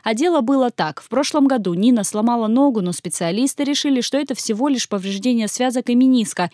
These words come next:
и отказались отправлять пациентку в областной центр. Позже магаданские врачи выяснили, что это был перелом со смещением, но кость срослась и пришлось проводить сложную операцию.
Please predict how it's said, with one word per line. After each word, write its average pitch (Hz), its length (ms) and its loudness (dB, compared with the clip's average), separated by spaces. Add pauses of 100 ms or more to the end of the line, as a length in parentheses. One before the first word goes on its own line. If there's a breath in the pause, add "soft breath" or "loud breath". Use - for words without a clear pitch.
и 262 80 0
отказались 247 640 0
отправлять 180 480 -4
пациентку 262 500 -2
в 262 100 0
областной 254 420 0
центр. 175 480 -4 (100)
Позже 247 300 0
магаданские 226 560 0
врачи 233 420 0
выяснили, 180 460 -4
что 226 180 -2
это 240 220 2
был 190 160 -2
перелом 220 420 2
со 226 140 -4
смещением, 233 640 2
но 170 160 -2
кость - 240 0
срослась 214 600 -4
и 185 40 0
пришлось 165 400 -4
проводить 185 460 -4
сложную 202 480 -2
операцию. 160 600 -8